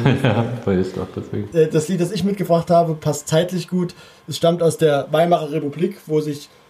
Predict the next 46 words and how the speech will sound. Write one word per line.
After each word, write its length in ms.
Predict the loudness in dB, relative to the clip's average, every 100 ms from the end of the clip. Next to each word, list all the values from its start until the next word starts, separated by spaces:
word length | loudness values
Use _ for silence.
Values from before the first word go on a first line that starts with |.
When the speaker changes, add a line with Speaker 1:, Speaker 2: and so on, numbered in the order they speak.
| _ -2
Speaker 1:
ähm, 200 | 0 0
die 80 | 0
Bedingungen 460 | 0 2 4 4
halt 160 | 4 2
so 100 | 2
ergeben 380 | 0 0 -2 0
haben, 420 | 2 2 0 0
dass 200 | 0 0
laut 180 | 0 0
Hannah 160 | 0 -2
Arendt 320 | -2 -2 -2
der 80 | -4
Tot-, 240 | -4 -8 -12
Totalitarismus 800 | -4 -2 -2 -2 -4 0 0 0 0
möglich 360 | 0 2 -2
wurde. 360 | 0 2 2 2 -6 -20 _ _ _ _
Die 100 | -6
Zeit, 300 | 2 4 4 4
in 60 |
der 120 | 4 4
Hannah 180 | 4
Arendt 260 | 2 2 -2
studiert 380 | -4 0 0 2
hat, 280 | 2 0 -10
es 120 | -14
passt 280 | -8 -8 -4
textlich 420 | -4 -2 -4 -6
gut. 300 | 0 0 -2 -8 0
Der 100 | 2
Text 280 | 2 0 -6
ist 180 | -2
nämlich 280 | 2 2 2
von 220 | 2 2
Bertolt 300 | 4 4 2
Brecht, 380 | 0 -2 -2 -8 -20 -20 _ _ _
äh, 100 | -2 0
mit 160 | 0
dem 140 | 0 -2
sich 180 | -2
Hannah 160 | 0 2
Arendt 340 | 2 0 0
auch, 340 | 2 2 2 -6 _ -20 _ -20 _ -2
äh, 160 | 0
publizistisch 880 | 0 -4 -2 0 0 2 0 -2 -6
auseinandergesetzt 760 | -2 2 4 4 2 0 0 -2
hat. 240 | -2